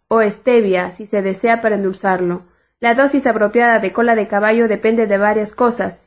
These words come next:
incluyendo la edad y el estado de salud de la persona. Actualmente no hay suficiente información científica para indicar una dosis estándar adecuada o un rango de dosis. Tres, propiedades de cola de caballo para la piel.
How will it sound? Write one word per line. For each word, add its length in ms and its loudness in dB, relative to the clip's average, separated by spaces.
incluyendo 640 2
la 140 2
edad 420 0
y 60 -2
el 100 -2
estado 380 0
de 120 -2
salud 240 -4
de 100 0
la 140 -2
persona. 600 -2
Actualmente 720 0
no 80 2
hay 80 4
suficiente 520 -4
información 600 -2
científica 1000 -6
para 180 2
indicar 580 -4
una 240 2
dosis 340 0
estándar 540 0
adecuada 640 -2
o 120 0
un 240 2
rango 360 0
de 140 -2
dosis. 480 -4
Tres, 300 0
propiedades 600 2
de 80 2
cola 220 2
de 100 0
caballo 380 0
para 160 0
la 160 -4
piel. 380 -2